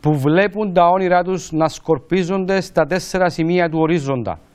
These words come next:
Το οφείλουμε στους γονείς, που νιώθουν ότι απογοήτευσαν τα παιδιά τους.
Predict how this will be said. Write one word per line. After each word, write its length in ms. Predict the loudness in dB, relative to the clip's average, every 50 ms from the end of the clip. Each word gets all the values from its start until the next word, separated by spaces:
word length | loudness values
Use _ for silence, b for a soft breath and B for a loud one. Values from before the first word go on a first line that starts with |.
| b b b b b b b b b b b _
Το 80 | 4 4
οφείλουμε 500 | 4 2 0 -4 -2 0 0 2 2 0
στους 220 | -2 -2 -2 -2 0
γονείς, 560 | 2 2 2 2 2 0 0 -2 -4 -12 -20 _ _ _ _
που 120 | 0 2
νιώθουν 640 | 2 4 4 2 2 0 0 0 0 0 0 -2 -6 -12 _ 0
ότι 400 | 0 2 2 0 -2 0 2 2
απογοήτευσαν 840 | 2 2 0 -2 0 2 2 0 0 0 -2 -2 -4 -2 -6 -4 -2
τα 80 | -2 -2
παιδιά 380 | -2 -2 -2 2 2 2 2
τους. 300 | 2 -4 -12 -14 -18 -20